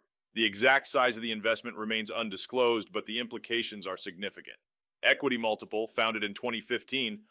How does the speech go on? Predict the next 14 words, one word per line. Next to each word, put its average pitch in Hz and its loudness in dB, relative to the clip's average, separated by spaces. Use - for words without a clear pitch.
offers 113 2
a 110 -4
crowdfunding 113 0
platform, 95 0
empowering 113 0
accredited 120 0
investors 107 -2
to - -14
partake 113 -4
in 104 -10
commercial 107 -8
real 113 -4
estate 92 -8
transactions. 101 -4